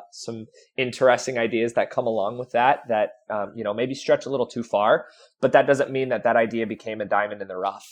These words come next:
Um, and for example, with Banana Ball, with the showdowns, the original idea was that it was one-on-one. So, you know, pitcher versus hitter. Um, no fielder or anything like that. A-, and we were finding that there was no way that the pitcher could get off the mound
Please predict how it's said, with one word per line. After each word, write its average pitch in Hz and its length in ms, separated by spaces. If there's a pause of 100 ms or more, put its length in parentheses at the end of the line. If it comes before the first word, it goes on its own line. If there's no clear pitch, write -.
(200)
Um, 110 440
and 117 120
for 131 160
example, 120 360
with 117 140
Banana 117 280
Ball, 104 220
with 101 80
the 107 80
showdowns, 107 540 (280)
the 131 160
original 139 380
idea 113 360
was 113 200
that 110 120
it - 80
was 107 160
one-on-one. 117 600 (400)
So, 104 580
you 113 120
know, 98 140
pitcher 156 640
versus 127 240
hitter. 98 300 (340)
Um, 110 360
no 139 120
fielder 123 400
or 113 60
anything 113 300
like 104 200
that. 107 320
A-, 117 40 (120)
and 113 220
we 117 80
were 113 80
finding 135 460
that - 180
there 117 140
was 110 180
no 120 200
way 120 200
that 113 160
the - 80
pitcher 117 320
could 104 160
get 110 140
off 110 160
the 113 80
mound 101 420